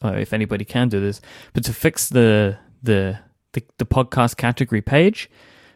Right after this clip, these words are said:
because there is an issue where it's being listed, I think, in alphabetical order, so it's completely breaking the number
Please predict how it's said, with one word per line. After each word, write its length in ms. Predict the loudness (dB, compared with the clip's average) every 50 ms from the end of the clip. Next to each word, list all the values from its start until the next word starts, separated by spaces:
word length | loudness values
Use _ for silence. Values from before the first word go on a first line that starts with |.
| -2
because 480 | -2 -2 2 4 2 4 2 0 -6 -12 _ _ _ _ _ _ 2
there 180 | 4 6 6
is 120 | 6 6 4
an 100 | 4 4
issue 400 | 4 4 4 4 4 6 6 6
where 240 | 6 6 4 4 2
it's 160 | 0 -2 -2
being 320 | 0 2 2 4 4 2
listed, 400 | 2 0 0 -2 -2 -2 0 0
I 60 | 0
think, 260 | 0 0 -2 0 0 0
in 80 | -2
alphabetical 680 | 0 -2 0 0 0 0 0 0 0 -2 -4 -2 -2 -2
order, 280 | 0 0 0 0 0
so 160 | -2 0 -2 -2
it's 100 | -2 -4
completely 440 | -8 -12 -6 -2 -2 -2 0 -2 -4
breaking 480 | -2 0 0 0 0 0 -2 0 0
the 80 | 0 0
number 420 | 0 0 0 0 2 2 0 0